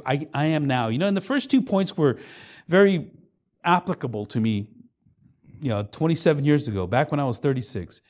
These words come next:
Uh, yeah, that was a long time ago. As an adult, I appreciate and provide for my parents. Now, I don't have a father now. I have a mother. Some of you probably don't have either or.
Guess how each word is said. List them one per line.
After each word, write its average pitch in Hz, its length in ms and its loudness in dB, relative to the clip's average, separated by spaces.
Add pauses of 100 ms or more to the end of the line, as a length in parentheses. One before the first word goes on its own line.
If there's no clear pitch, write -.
(360)
Uh, 117 400 4
yeah, 160 300 0
that 190 160 8
was 165 100 4
a 131 60 0
long 139 200 2
time 120 280 0
ago. 104 100 0
As 113 140 2
an 135 100 0
adult, 160 560 2
I 117 100 -2
appreciate 113 720 -4
and 98 160 -10
provide 101 540 -8
for - 140 -16
my 92 140 -10
parents. 85 540 -16 (800)
Now, 135 480 0
I 139 120 0
don't 151 180 -2
have 143 220 0
a 135 80 -2
father 135 340 -2
now. 143 220 -2
I 151 60 -4
have 117 160 -6
a 107 60 -6
mother. 117 240 -4
Some 135 220 -4
of 135 40 -4
you 131 100 0
probably 127 300 -2
don't 120 160 -4
have 120 240 -2
either 113 260 -4
or. 113 460 -4